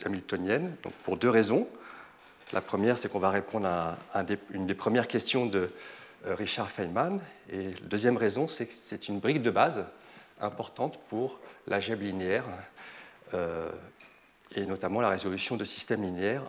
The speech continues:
en quantique. Alors effectivement, une des questions originales de Richard Feynman, c'est comment simuler un système quantique efficacement. Et la question qu'il avait posée, c'est est-ce qu'on pourrait le faire sur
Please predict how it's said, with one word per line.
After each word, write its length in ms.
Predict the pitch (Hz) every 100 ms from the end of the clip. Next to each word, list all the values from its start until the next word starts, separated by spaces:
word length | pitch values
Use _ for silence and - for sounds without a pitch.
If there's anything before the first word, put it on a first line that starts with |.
| - 117
en 80 |
quantique. 520 | - 98 - - - - - - - - - - - - - - - -
Alors 140 | 104
effectivement, 400 | 110 131 127 180
une 300 | 170 98 117
des 100 | 123
questions 320 | 143 160 -
originales 500 | 143 123 127 127 120
de 220 | 110 104 104 - - -
Richard 280 | 113 120 101
Feynman, 480 | 107 98 135 180 170 - - -
c'est 180 | - 104
comment 320 | - 143 165
simuler 420 | 165 135 117 120
un 100 | 139
système 360 | 120 - - 107
quantique 540 | - 92 - - - - - - - - - - -
efficacement. 640 | 117 - - 92 - 82 - - - - - - - - - - - - _ -
Et 260 | 113 120 117 -
la 120 | 101
question 260 | 120 - 135
qu'il 160 | 117
avait 160 | 101 95
posée, 420 | - 82 120 156 -
c'est 220 | - 104
est-ce 180 | 104 -
qu'on 120 | 101
pourrait 240 | - 98
le 80 | 95
faire 240 | - 135 135
sur 380 | - 117 120